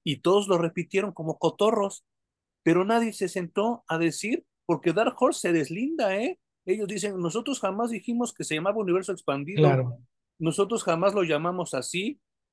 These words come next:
Speaker 1: Y entonces todos los fans, "El universo expandido".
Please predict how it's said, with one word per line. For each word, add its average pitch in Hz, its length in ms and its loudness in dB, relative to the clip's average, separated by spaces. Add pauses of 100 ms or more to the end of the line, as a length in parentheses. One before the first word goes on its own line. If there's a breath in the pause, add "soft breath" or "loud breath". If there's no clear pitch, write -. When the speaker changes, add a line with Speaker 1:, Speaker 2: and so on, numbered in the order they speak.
(140)
Speaker 1:
Y 151 160 2
entonces 190 640 0
todos 220 280 2
los 190 180 -6
fans, 214 320 -2 (280)
"El 226 180 0
universo 254 520 0
expandido". 175 840 -4